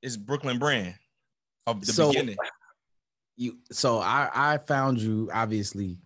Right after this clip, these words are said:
Speaker 2: not really obviously, but I followed you on Vine.
Speaker 1: Right.
Speaker 2: I followed you on Vine. Niggas, you know, moved over to Instagram when it was popping or whatever.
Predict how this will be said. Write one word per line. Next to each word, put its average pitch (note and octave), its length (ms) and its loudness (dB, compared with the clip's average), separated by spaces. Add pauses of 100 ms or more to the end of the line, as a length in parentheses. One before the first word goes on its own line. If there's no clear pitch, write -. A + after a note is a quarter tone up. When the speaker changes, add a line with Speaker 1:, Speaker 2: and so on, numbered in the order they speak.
(280)
Speaker 2:
not F#2+ 160 -8
really E2 200 -6
obviously, D#2 480 -8
but D2 220 -14 (340)
I G2+ 80 -4
followed G2+ 340 0
you G2+ 100 0
on F2+ 300 -4
Vine. F2 460 -4 (340)
Speaker 1:
Right. A2+ 320 2 (340)
Speaker 2:
I F2+ 80 -4
followed A#2 320 2
you B2 100 4
on A2+ 120 2
Vine. F#2 460 -2 (420)
Niggas, G2 240 -4
you A2 220 0
know, G2+ 120 0
moved G2+ 300 0
over G2 200 2
to F#2 260 -2 (640)
Instagram G2+ 500 -2
when G2 100 -2
it F#2 80 -2
was F#2 120 -4
popping F#2 420 -2
or F#2 40 -2
whatever. F#2 400 -4